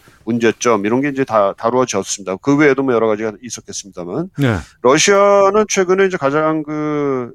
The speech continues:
Speaker 1: 어, 국제적으로, 어, 관심이 일고 있는 문제가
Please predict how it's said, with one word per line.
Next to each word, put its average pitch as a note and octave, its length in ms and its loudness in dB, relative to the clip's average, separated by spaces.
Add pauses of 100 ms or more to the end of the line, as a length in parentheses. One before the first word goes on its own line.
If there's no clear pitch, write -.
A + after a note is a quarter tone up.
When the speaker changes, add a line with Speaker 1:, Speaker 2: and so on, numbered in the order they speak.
Speaker 1:
어, A2+ 220 -8
국제적으로, C3+ 880 -2 (280)
어, A2+ 220 -8
관심이 A#2+ 800 -2 (340)
일고 C3+ 380 2
있는 A2 380 -2
문제가 B2 520 -2